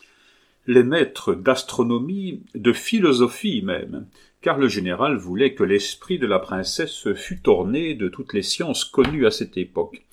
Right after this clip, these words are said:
Et l'on peut dire sans la flatter qu'elle avait si bien profité des leçons de ses maîtres qu'à dix-huit ans,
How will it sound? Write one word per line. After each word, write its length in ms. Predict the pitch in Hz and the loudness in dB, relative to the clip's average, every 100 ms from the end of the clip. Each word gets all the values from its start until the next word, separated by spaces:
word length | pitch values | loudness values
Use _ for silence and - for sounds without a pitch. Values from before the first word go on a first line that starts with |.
| - - _ _ - | -20 -20 _ _ 4
Et 180 | 175 | 6
l'on 160 | 160 151 | 6 2
peut 160 | 135 127 | 2 2
dire 180 | 185 | 0
sans 140 | - 123 | 0 0
la 140 | 98 | 0
flatter 480 | - 82 - 160 175 | 0 -2 -2 -4 -2
qu'elle 200 | 107 90 | 0 0
avait 260 | 82 123 110 | 0 0 0
si 260 | - 98 | -2 -6
bien 260 | 90 135 110 | -2 0 0
profité 800 | - 117 - 107 _ 180 160 120 | -2 -4 -4 -16 _ -4 -4 -2
des 160 | 95 | -4
leçons 420 | 95 - - 131 | -4 -6 -6 -4
de 80 | 95 | -4
ses 220 | - - | -4 -4
maîtres 400 | 120 170 175 - - - | -4 -6 -8 -8 -10 -2
qu'à 120 | 117 | -2
dix-huit 540 | 107 151 101 85 82 | -2 -6 -8 -12 -4
ans, 140 | 147 | -4